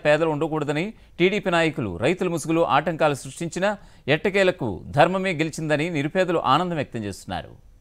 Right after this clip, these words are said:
ఏపీ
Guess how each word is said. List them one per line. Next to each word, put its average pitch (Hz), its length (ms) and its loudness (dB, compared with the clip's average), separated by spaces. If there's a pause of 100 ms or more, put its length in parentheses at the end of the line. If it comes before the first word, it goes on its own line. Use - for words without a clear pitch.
(4000)
ఏపీ 214 280 6